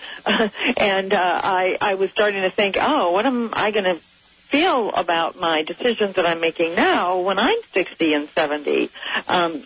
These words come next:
so it really had me fast forward and do what I call a prospective life review, uh, look into the future and think about, about what, how you're gonna feel about the decisions you're making now in the future. But then,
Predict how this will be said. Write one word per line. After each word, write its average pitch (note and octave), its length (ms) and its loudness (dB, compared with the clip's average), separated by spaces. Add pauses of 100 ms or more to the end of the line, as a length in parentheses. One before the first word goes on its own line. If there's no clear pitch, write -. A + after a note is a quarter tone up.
so B3 120 2
it A#3+ 120 0
really D4 340 2
had B3 300 2
me A3 300 2
fast G3+ 520 -2
forward F#3+ 600 2
and E3 200 -2
do F3 220 2
what F3 260 0
I F3 140 2
call E3+ 260 0
a D3 60 -2
prospective F3+ 720 -2
life F#3 240 0
review, D3 440 2 (380)
uh, D#3 200 0
look G#3 120 2
into F#3+ 140 0
the E3+ 100 2
future G3 560 2
and D3 140 -2
think F3+ 200 -2
about, E3 200 -2 (380)
about E3 300 -2
what, F3+ 160 2 (460)
how G3+ 140 2
you're F#3 100 4
gonna F3 160 2
feel G#3 260 2
about D#3+ 240 -2
the D#3 60 -2
decisions D#3 560 -4
you're D#3+ 100 -2
making D3+ 360 -2
now D#3 320 2
in D3+ 60 -8
the D#3 60 -12
future. G3 580 0
But F3 180 0
then, G3 260 0